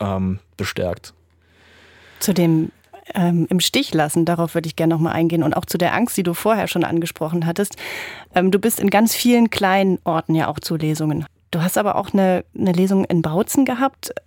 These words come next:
Speaker 2: an die ich immer wieder zurückdenken muss, weil du über die auch geschrieben hast, wo dann plötzlich während der Veranstaltung draußen, ich glaube, sieben vermummte Männer standen und, äh,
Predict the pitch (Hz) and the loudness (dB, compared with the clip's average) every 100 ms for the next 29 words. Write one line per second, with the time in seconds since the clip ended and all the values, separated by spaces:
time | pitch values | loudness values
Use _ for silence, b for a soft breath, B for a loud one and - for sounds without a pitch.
0 | _ 190 175 185 190 196 190 190 - 185 | _ 0 2 0 0 0 0 -2 -2 -2
1 | 226 208 208 208 202 226 - 170 170 165 | -2 0 0 0 -2 -4 -2 0 0 -2
2 | - - - 185 180 - - 185 175 185 | -6 -14 -10 -4 -2 -4 -4 -2 0 0
3 | 180 - - 214 226 214 214 - - B | 0 -2 -2 0 2 2 2 -2 -8 B
4 | B B B B B _ - 196 202 185 | B B B B B _ -2 2 4 4
5 | - 220 - 247 254 247 - - - 190 | 2 0 0 0 0 -2 -8 -12 -2 2
6 | 247 233 196 175 - 190 226 220 208 208 | 4 2 2 -2 -2 -2 -2 0 0 0
7 | 202 185 170 196 - 240 240 - - 190 | -2 0 0 0 0 0 0 -4 -6 -4
8 | 185 196 - _ _ _ - 196 190 226 | -2 -2 -4 _ _ _ -12 -6 -2 2
9 | 262 277 226 214 233 240 226 220 226 - | 2 2 0 2 0 0 0 0 -2 -8
10 | _ _ - 180 185 247 294 - 208 240 | _ _ -2 0 2 2 0 0 0 2
11 | 285 277 330 349 - _ - _ - 202 | 2 2 2 -2 -14 _ -20 _ -2 2
12 | 202 196 - 196 196 190 190 | 2 -2 -4 0 2 2 0